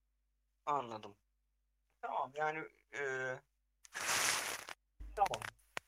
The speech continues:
Ama adamın yaptığı ayrı bir garip, bu ayrı bir konu da yine de hani objektif olarak asıl İslamiyet'te ne var onu da bir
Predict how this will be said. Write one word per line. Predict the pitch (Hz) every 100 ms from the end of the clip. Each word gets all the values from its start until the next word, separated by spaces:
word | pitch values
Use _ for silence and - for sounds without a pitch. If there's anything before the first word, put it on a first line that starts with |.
| _ _ _ _ -
Ama | 208 214
adamın | 208 214 214
yaptığı | 196 165 - 247
ayrı | 214 202 190
bir | 196 180 - _ _ - - - - - - -
garip, | 170 170 - - -
bu | 147
ayrı | 147 151
bir | 147
konu | 220 240 233
da | 214
yine | - 180 202 185
de | 202 208
hani | 196 202 202
objektif | 202 185 196 214 233 202
olarak | 190 190 185 -
asıl | 170 160 202 165
İslamiyet'te | 170 - 180 180 180 - 190
ne | 196
var | 196
onu | 180 180
da | 180
bir | 170